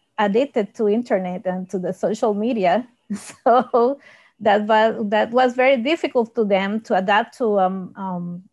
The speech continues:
a way of living without internet. So,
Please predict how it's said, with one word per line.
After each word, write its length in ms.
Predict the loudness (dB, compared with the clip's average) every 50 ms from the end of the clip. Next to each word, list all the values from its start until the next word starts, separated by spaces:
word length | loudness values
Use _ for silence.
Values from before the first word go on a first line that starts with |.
| _ -4
a 80 | -2
way 200 | 0 0 2 2 2
of 120 | 2 0 0
living 360 | -2 -2 0 0 -2 -2 -2
without 360 | -2 0 0 0 0 0 -2
internet. 640 | -4 -4 -4 -2 -2 -4 -4 -4 -8 -12 -14 _ _ _ _ _ _ _ _ _ _ _ _ _ _ _ _ _ _ _
So, 580 | _ _ 4 4 6 6 4 2 0 -2 -6